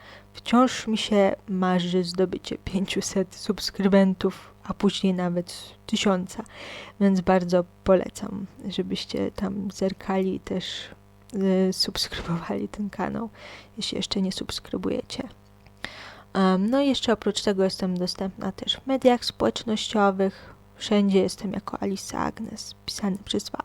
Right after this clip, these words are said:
L i jedno S. E, no i jeszcze jest też, em, Patreon, tam można zobaczyć różne rzeczy, nad którymi jeszcze, e, pracuję, em, i które nie są po prostu nigdzie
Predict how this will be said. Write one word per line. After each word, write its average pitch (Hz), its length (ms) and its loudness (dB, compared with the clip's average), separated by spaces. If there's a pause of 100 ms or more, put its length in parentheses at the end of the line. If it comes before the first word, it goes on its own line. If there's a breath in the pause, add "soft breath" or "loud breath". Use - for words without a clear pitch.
(140)
L 294 240 0 (100)
i 196 100 -2
jedno 185 380 0 (120)
S. - 360 -10 (720 loud breath)
E, 214 160 8
no 277 160 6
i 285 100 4
jeszcze 254 380 4
jest 202 340 4 (120)
też, - 420 -2 (100)
em, 180 420 2
Patreon, 226 840 6 (180)
tam 196 340 2
można 190 360 0
zobaczyć 185 840 0
różne 214 420 4
rzeczy, 185 340 0
nad - 160 -4
którymi - 460 -4
jeszcze, 208 440 -2 (640 loud breath)
e, 196 160 6
pracuję, 240 880 4
em, 190 480 4 (120)
i 208 100 0
które 196 300 2
nie 185 140 2
są 180 220 -2
po - 80 -12
prostu - 360 -4
nigdzie 185 540 2